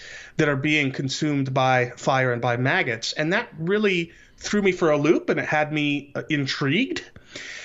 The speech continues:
And so I decided, uh, you know, at the time,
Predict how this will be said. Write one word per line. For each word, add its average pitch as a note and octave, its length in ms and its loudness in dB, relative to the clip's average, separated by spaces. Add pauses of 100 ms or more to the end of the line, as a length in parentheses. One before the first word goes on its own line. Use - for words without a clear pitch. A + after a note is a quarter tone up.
(140)
And F3 360 2
so F#3 220 0
I F3+ 80 2
decided, G3 680 -2
uh, E3+ 360 2 (200)
you E3+ 260 0
know, E3 80 0
at F3 100 2
the F3+ 60 -4
time, F3 580 0